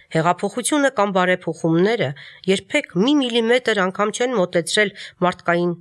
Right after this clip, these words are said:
հավասարությունը։ Ցածր դասի տեսանկյունից ոչ մի պատմական փոփոխություն երբեք չի եղել ավելին, քան ղեկավարների անունների փոփոխությունը։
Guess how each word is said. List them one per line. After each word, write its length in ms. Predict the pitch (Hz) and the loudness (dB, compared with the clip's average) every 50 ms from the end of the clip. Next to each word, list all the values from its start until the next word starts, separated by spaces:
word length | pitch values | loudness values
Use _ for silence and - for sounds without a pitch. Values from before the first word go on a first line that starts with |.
| - _ | -12 _
հավասարությունը։ 1000 | _ - 143 143 151 151 147 - 147 147 147 143 143 - - - 143 139 135 143 160 - _ _ _ _ _ _ _ _ _ _ _ _ _ _ _ _ _ | _ -8 -6 -6 -4 -4 -4 -4 -4 -4 -6 -6 -8 -8 -6 -6 -4 -4 -6 -6 -8 -10 _ _ _ _ _ _ _ _ _ _ _ _ _ _ _ _ _
Ցածր 340 | - - 269 269 - 254 226 | -4 -2 -2 -2 0 -2 -2
դասի 300 | 185 185 180 180 185 196 | 0 0 -2 -2 -2 -4
տեսանկյունից 760 | 185 - 175 180 - 185 185 185 - 208 214 247 294 320 - - - - - - - | -2 -2 -2 0 0 -2 -2 -2 -2 -2 -2 0 -2 -4 -6 -8 -10 -12 -18 -20 -6
ոչ 160 | _ - 330 - | _ -2 -2 0
մի 140 | - 302 277 | 0 -2 0
պատմական 540 | - 233 226 226 - 220 208 - 240 254 247 | 2 2 0 2 0 -2 -2 0 -2 -4 -2
փոփոխություն 720 | - 233 214 - 214 202 - 196 185 - - 233 240 233 220 - - - - _ | -2 -4 -4 -2 -4 -4 -4 -4 -4 -2 0 0 0 0 0 -4 -10 -20 -10 _
երբեք 360 | - 190 185 - - 233 226 - | -2 -2 -2 -2 -2 -4 -4 -2
չի 200 | - - - 269 | -4 -6 -4 -2
եղել 340 | 226 160 143 143 147 147 147 | -2 0 0 0 -2 -2 -2
ավելին, 460 | 139 143 147 156 147 143 143 139 151 156 - _ _ _ _ _ _ | -2 -2 0 -2 -2 -2 -2 -4 -4 -6 -8 _ _ _ _ _ _
քան 220 | - - 233 262 262 | -2 -2 -2 0 -2
ղեկավարների 800 | - 220 220 - 196 196 190 196 196 185 190 185 185 175 175 175 175 - | -4 -4 -2 -2 -2 0 0 0 0 0 0 0 -2 -2 -4 -6 -6 -6
անունների 600 | 160 151 151 156 151 147 147 143 139 135 139 135 143 - - _ | -4 -2 -2 0 0 0 0 -2 -2 -4 -6 -8 -10 -12 -16 _
փոփոխությունը։ 840 | - - 135 - - 127 - - - - - - - - 143 156 160 | -10 -10 -10 -8 -8 -10 -10 -10 -10 -8 -8 -8 -8 -8 -10 -10 -12